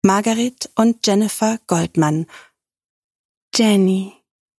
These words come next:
flüsterte er und strich über die feinen Rillen der Gravur. „Endlich.“ Sein Finger verharrte nur wenige Zentimeter vor der Klingel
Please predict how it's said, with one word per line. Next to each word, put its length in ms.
flüsterte 500
er 380
und 180
strich 400
über 160
die 140
feinen 440
Rillen 360
der 100
Gravur. 560
„Endlich.“ 920
Sein 280
Finger 320
verharrte 520
nur 220
wenige 380
Zentimeter 580
vor 180
der 120
Klingel 520